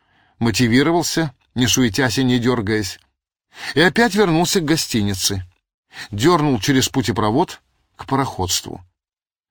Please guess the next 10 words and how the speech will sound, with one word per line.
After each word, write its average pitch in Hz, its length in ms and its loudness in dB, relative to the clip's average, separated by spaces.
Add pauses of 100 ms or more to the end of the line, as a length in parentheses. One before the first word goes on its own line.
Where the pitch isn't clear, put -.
(160)
Тут 202 200 -2
у 175 60 2
меня 147 240 4
уже 127 160 2
не 131 100 4
осталось 123 460 0
сомнений, 143 500 0
что - 200 -2
он 127 140 2
проверяется, 110 760 0